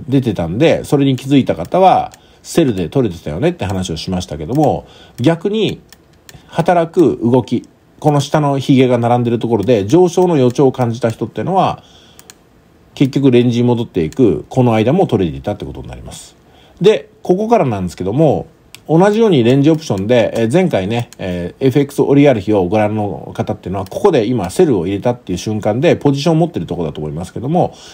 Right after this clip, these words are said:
今多少含み益を取ってるわけなんですよ。十ピップス前後のね。で、ここからご覧になってる方っていうのは、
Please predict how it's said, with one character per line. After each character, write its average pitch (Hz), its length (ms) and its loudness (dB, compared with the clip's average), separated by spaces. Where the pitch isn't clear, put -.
今 185 260 4
多 156 140 -2
少 180 160 2
含 196 240 0
み 180 60 4
益 101 160 0
を 82 40 -4
取 139 160 -4
っ - 20 -16
て 98 100 -4
る 76 40 -6
わ 69 60 -10
け 76 80 -14
な 65 120 -12
ん - 20 -14
で 80 80 -16
す - 20 -16
よ。 - 140 -12
十 110 160 0
ピ - 140 -2
ッ 92 60 -4
プ 113 60 -10
ス 101 100 -10
前 98 120 -4
後 76 140 -10
の - 40 -18
ね。 123 160 -12
で、 175 320 2
こ - 140 -6
こ 214 120 -2
か 208 120 2
ら 170 220 4
ご 113 140 0
覧 110 120 2
に 113 80 -2
な 117 120 -2
っ - 20 -12
て - 100 -8
る 87 60 -4
方 80 160 -8
っ - 40 -8
て - 140 -12
い 73 40 -6
う - 20 -10
の 80 100 -4
は、 131 320 2